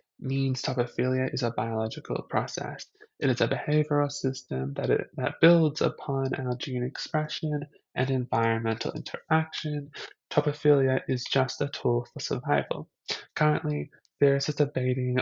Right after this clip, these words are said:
whether topophilia is a cultural evolutionary phenomenon. Topophilia psychologically impacts us in two main ways. It improves our quality of life and affects our childhood. Studies have shown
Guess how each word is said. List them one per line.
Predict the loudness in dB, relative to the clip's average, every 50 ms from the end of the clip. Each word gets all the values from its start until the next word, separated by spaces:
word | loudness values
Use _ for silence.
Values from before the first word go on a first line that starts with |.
| 0 0
whether | 0 2 2 2 0 0
topophilia | -4 -6 -8 -4 -4 -6 -6 -4 -6 -4 -2 -2 -4 -2 0
is | 2 2 4 2 0 -2 -4 -6
a | -6 -6
cultural | -2 0 0 0 0 -2 -6 -6 -4 -2 -2 -2 -2 -4 -2
evolutionary | -2 -4 -2 -2 -4 -4 -2 -4 -4 -6 -8 -8 -6 -6 -4 -6 -6 -8 _
phenomenon. | -8 -6 -4 -4 -2 -2 -4 -4 -4 -6 -8 -10 -12 _ _ _ -18 -16 -14 -14 -14 -14 _ _ _ _ -8 0
Topophilia | 0 4 6 6 4 4 2 4 6 6 6 6 4 4
psychologically | 2 2 0 0 0 -2 -8 -6 -6 -6 -6 -8 -8 -6 -6 -6 -6 -4
impacts | -4 -4 -4 -4 0 0 0 0 0 -8 -12 -10 -4 -2
us | -2 -2 -2 -4
in | -6 -6 -4 -6 -4 -6
two | -6 -4 -2 -2 -2 -4 -4 -4
main | -4 -2 -2 -2 -2 -4 -6 -8 -12 _ -8
ways. | -6 -4 -4 -4 -6 -8 -10 -10 -14 -18 _ -20 _ _ _ _ _ 2 4
It | 6
improves | 6 6 6 4 4 4 4 6 6 4 4
our | 2 0 0
quality | 0 0 0 2 2 2 2 2
of | 0 0 2
life | 2 2 4 4 2 0 -4 -12 -4 0
and | 2 2 4 2
affects | 0 0 4 6 6 6 6 4 -6 -10 -10 -6
our | -6 -6 -6
childhood. | -6 -4 -2 0 0 0 0 -2 -2 -4 -6 -6 -6 -8 -12 -14 -14 -14 -14 -14 _ _ _ _ _ -4
Studies | 4 8 8 10 10 8 6
have | 4 0 0
shown | 2 2 2 4 4 4 2 2 0